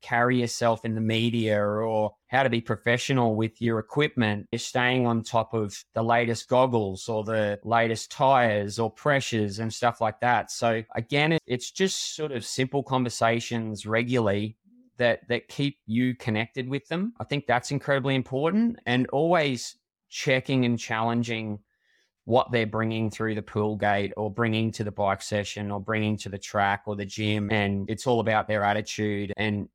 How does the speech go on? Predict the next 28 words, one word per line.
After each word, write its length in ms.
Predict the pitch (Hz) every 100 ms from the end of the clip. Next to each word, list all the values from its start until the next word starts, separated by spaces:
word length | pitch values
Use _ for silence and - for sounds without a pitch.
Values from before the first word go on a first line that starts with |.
| _ -
for 80 |
me, 320 | 139 160 139 - -
that 180 | 135 139
starts 320 | - 127 120
with 120 | 107 104
me. 280 | 104 98
If 120 | 101 -
they 180 | 120
see 320 | 123 - 127 117
me 460 | 110 113 110 110 _ -
being 220 | 117 110
positive 640 | - 123 117 120 113 87 107
and 260 | 104 98 95 _ _ _ _
standing 460 | - 127 120 113 104
tall 640 | - 110 107 110 110 110
and 300 | 101 98 101 - _
proudly 420 | 131 120 120 113
wearing 380 | 104 113 110 107
the 60 |
uniform 580 | 104 113 113 - 107 104
day 240 | 101 104 104
in, 100 | 101
day 320 | 104 101 101
out, 280 | 101 101 -
representing 600 | 107 110 107 104 104 101
our 80 | 101
country, 580 | - 104 104 101 98 87
then 280 | 110 107